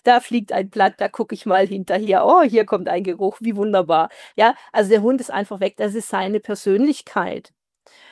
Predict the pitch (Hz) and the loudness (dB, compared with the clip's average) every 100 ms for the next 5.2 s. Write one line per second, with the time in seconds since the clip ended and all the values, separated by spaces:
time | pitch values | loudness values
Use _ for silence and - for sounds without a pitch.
0 | - - _ 233 233 226 - - 214 - | -20 -20 _ 2 2 0 -4 0 0 2
1 | 196 294 339 294 311 285 240 202 - 220 | 0 2 0 0 0 -2 -4 -8 -6 -4
2 | 214 202 185 - 190 208 269 - - 220 | -2 -2 -2 -6 -8 -4 -4 -6 -6 -4
3 | 214 - 233 - 202 190 - - _ - | -4 -6 -4 -4 0 2 2 0 _ -4
4 | 214 269 302 - 214 208 - - - 240 | 0 2 2 -2 -4 -4 -4 -10 -2 2
5 | 254 285 | 2 0